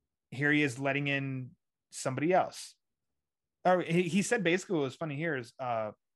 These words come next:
Dick became Nightwing. Jason Todd died. Tim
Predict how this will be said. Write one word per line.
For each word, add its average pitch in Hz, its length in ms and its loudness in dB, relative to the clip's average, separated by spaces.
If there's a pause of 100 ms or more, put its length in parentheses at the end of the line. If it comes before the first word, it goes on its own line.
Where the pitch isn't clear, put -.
(1400)
Dick 139 220 -2
became 160 340 -2
Nightwing. 117 520 -4 (380)
Jason 127 320 -4
Todd 131 340 0
died. 107 480 -2 (840)
Tim 156 520 0